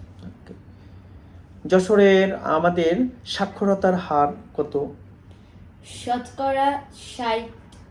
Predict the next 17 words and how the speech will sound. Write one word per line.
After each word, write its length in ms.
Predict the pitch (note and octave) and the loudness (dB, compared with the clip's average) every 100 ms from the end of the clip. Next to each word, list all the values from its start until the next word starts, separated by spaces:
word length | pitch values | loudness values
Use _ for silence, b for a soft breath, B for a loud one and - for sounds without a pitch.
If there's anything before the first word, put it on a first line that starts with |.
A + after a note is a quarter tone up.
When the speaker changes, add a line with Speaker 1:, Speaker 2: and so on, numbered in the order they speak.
| - | -16
Speaker 1:
ষাট 340 | - E3+ D3+ D3+ | -2 2 2 2
ভাগ 240 | C#3+ C3 | 2 2
হতে 240 | A#2+ B2+ A2+ | 0 -6 -4
পারে। 220 | A2 G2+ | -2 0
Speaker 2:
ষাট 280 | G2+ - A#3+ | -2 -4 -10
ভাগ। 180 | - - - - - | -10 -14 -20 -20 -14
Speaker 1:
হুম। 220 | C3 A2+ A#2 B B B B - | -10 -8 -10 B B B B 0
সাক্ষরতা 520 | G3+ G3+ A#3+ A#3 B3 | 4 6 6 8 6
আন্দোলনের 680 | - E3+ F#3 G#3 A3+ A#3+ A#3 | 6 4 6 6 6 6 4
নামটা 300 | G#3 G#3 A3+ | 2 4 2
বলতে 240 | A3+ A#3 | 2 0
পারো? 320 | B3 A3+ D#3 - - - - - - C#3+ G#3+ | -2 -2 -2 -8 -14 -20 -20 -20 -14 -12 -6
Speaker 2:
বর্ণময় 640 | G#3+ B3 B3+ C4 C4 B3+ B3+ | -2 0 0 0 0 0 -2
যশোর। 440 | G#3 G3+ - G3+ F#3+ G#3 | -4 -4 -6 -14 -12 -10
Speaker 1:
খুব 280 | - G4 - | 0 0 0
সুন্দর 320 | - A#2+ G2 | -2 -2 -2
বলেছ। 300 | F#2+ G2+ | -6 -10